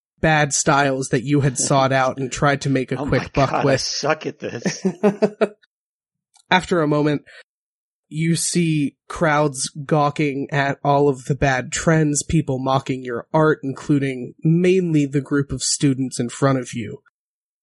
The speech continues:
Speaker 1: You see one of your old classmates just go, "Oh, Professor, why is he even still here? Why are we trying with this one? He's such a lost cause.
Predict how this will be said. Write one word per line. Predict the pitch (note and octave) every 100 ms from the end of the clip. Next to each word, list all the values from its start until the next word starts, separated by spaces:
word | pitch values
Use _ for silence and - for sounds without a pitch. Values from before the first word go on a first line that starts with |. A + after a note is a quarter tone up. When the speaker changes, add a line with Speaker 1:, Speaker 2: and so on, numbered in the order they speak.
| -
Speaker 1:
You | C#3 C#3+ E3
see | E3 - D#3+ C#3+ C3+ - - - -
one | D3+ E3 E3
of | C#3+
your | C#3+ D3 C#3
old | D3 D3 C#3+ C#3+
classmates | - C#3+ C#3 - C3+ B2
just | - A#2+
go, | D3 B2+ _ _ - - _ _ _ _ -
"Oh, | G#3+ G3 D3 -
Professor, | - G3 A3 G3 -
why | E3 E3 E3
is | F#3+ F#3+ -
he | F#3
even | D#3+ E3 D#3+ D3 D3
still | - - C#3+ B2+
here? | - - E3+ E3+ C#3 - - - - -
Why | - E3 F3+
are | F3+
we | F3
trying | E3+ - F3+ E3 E3+ D3+
with | C3+ A#2
this | - A#2 -
one? | A2+
He's | A#2+ C3 -
such | D#3+ -
a |
lost | D#3 D3 C#3 - -
cause. | - D3 C3 F#2 - -